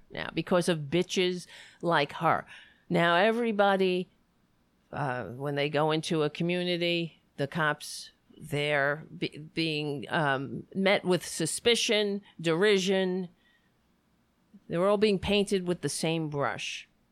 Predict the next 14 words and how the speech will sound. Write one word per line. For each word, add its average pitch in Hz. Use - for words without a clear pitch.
And 147
it, 135
all 196
it 202
does 156
is 135
keep -
the 196
pain 185
going, 127
keep 247
the 196
anger 185
going, 147